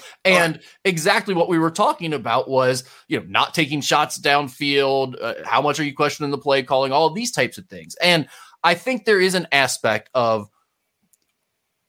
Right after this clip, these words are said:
Speaker 2: the injury is certainly part of it, but I also think there is a part of this that the same things we talked about last year, which is that they probably don't take enough shots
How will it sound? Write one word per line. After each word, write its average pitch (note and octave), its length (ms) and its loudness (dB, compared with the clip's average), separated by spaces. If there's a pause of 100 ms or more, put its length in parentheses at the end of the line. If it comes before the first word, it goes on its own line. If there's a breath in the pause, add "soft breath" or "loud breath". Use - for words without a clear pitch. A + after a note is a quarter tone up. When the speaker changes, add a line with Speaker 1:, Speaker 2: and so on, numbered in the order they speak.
(180)
Speaker 2:
the D#3 220 0
injury G#3 280 2
is F#3 120 2
certainly E3+ 300 0
part C#3 240 2
of B2 60 -4
it, C3+ 80 0
but D#3 80 2
I D#3 60 2
also G3+ 360 2
think F3 260 -2
there D#3 220 2
is E3 220 2
a D3+ 40 -2
part C3+ 220 0
of A#2 100 -4
this A#2 260 -4
that B2+ 280 2 (280 soft breath)
the C#3+ 80 0
same G#3 280 0
things G3 180 -2
we E3+ 80 -4
talked E3 240 0
about E3 200 2
last F3 260 2
year, A#2+ 100 -2
which A2+ 200 -4
is A#2 140 -2
that A#2+ 260 0 (600 soft breath)
they C#3 120 0
probably G#3 520 0
don't F3 380 -4
take C3 220 -2
enough G#2 200 -2
shots G2+ 520 -4